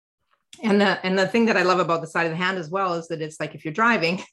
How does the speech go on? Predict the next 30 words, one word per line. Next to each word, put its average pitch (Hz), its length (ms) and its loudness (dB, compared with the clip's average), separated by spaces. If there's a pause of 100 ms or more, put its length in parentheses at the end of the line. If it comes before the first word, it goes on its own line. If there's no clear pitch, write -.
(200)
<laughs> - 300 -20
you 220 80 2
know, 180 120 4
and 175 80 2
you 175 60 2
happen 196 180 2
to 175 40 -4
be 196 80 6
in 185 80 2
the 185 60 -2
car 208 220 4
by 165 120 2
yourself, 190 580 2 (440)
it's 196 160 -4
the 247 80 0
perfect 285 340 -4
opportunity. 208 580 -2
You 160 140 -8
have 190 180 -4
one 226 220 0
hand 240 220 -2
on 226 100 -4
the 220 80 -4
wheel 190 300 -4
and 180 80 -8
the 185 100 -6
other 214 180 -6
hand 190 400 -8
is 175 160 -6
actually 165 500 -6